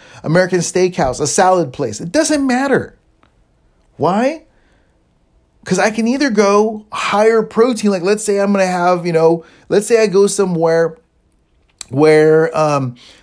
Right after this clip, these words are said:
they, you can't help but notice there's a lot of different places where they're sneaking, like, flour and sugar in. It's just, for non-diabetics, it's natural to almost have that in all kinds of stuff. Right?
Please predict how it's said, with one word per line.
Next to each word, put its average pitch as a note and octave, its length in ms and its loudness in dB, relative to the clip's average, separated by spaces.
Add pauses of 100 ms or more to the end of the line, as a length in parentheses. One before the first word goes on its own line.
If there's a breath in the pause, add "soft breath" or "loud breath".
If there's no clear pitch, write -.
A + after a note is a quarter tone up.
they, D#3 280 2
you D#3+ 260 -2
can't G3+ 320 -6
help E3+ 240 -4
but C#3 120 -8
notice D3+ 300 0
there's C#3 120 -6
a C#3 60 2
lot D3+ 400 0
of D#3+ 140 0
different D3+ 340 -6
places C3+ 380 -6
where B2 360 -2 (240 loud breath)
they're D3 120 -4
sneaking, E3+ 520 -4
like, C#3+ 180 -4
flour D3 580 0
and B2+ 140 -6
sugar C3 400 -4
in. G2+ 160 -12
It's A#2 160 -12
just, C3+ 220 -12 (360 soft breath)
for C#3+ 200 -4
non-diabetics, D#3 960 2
it's - 240 -14
natural D3+ 520 -4
to B2 40 -6
almost C#3+ 300 -8
have D3 260 -6
that D3 180 0
in C#3+ 100 -12
all D3+ 140 -4
kinds D3+ 320 -6
of A#2+ 80 -8
stuff. - 460 -10 (1400)
Right? B2+ 400 -8